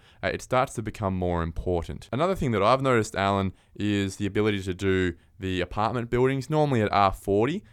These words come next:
the, the W A P C allows for boutique apartments to come in. City of Joondalup have come in and said, "No, look, R sixty is our minimum." That's where we'll start allowing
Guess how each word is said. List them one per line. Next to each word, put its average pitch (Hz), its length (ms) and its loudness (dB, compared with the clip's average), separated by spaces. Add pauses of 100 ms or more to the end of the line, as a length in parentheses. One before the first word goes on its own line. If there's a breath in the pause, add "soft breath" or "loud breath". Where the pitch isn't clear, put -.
(140 soft breath)
the, - 140 -16 (100)
the 98 340 -4
W 98 280 2
A 92 40 0
P 98 220 -4
C 92 200 -6
allows 85 360 0
for 90 340 -2
boutique 90 420 -4
apartments 104 480 -4
to - 40 -12
come 117 220 -2
in. 160 160 -2 (240 loud breath)
City 180 200 -6
of 139 80 0
Joondalup 123 360 2
have 101 100 -2
come 101 240 2
in 98 60 2
and 92 120 0
said, 92 220 0
"No, 90 160 2
look, 90 260 0
R 107 220 4
sixty - 460 -6
is 87 120 -4
our 92 200 0
minimum." 113 440 -4
That's 107 280 2
where 87 160 2
we'll 90 260 0
start 82 320 -4
allowing 82 440 -2